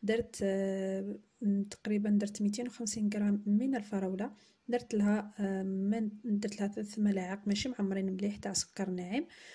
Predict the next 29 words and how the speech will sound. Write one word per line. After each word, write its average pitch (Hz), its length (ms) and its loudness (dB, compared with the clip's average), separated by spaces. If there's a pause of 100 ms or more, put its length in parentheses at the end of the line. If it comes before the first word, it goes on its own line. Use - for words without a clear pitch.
(180)
ونحاول 214 400 0
نخلط، 190 580 -2
آه، 180 420 -2 (180)
الفراولة 208 680 2
والسكر 208 460 -2
الناعم 190 300 2
مع 185 180 -4
بعض. 208 260 -4 (100)
نغطيها 202 760 0
ونخليها 202 540 0
على 190 220 -2
جنب 214 260 0 (400)
حتى 240 240 -4
تتفاعل 202 640 0
الفراولة 190 720 2
تاعنا 202 440 2
مع 208 200 4
السكر، 214 580 -2
وراح 208 240 -4
دير 190 180 0
لنا 196 200 2
هذاك 190 200 0
السيرو 214 440 -2
وهي 196 220 2
تطرى 202 440 -2
وتولي 208 360 -2
حلوة، 180 460 -2 (540)
تولي 208 380 -2
ولا 214 280 0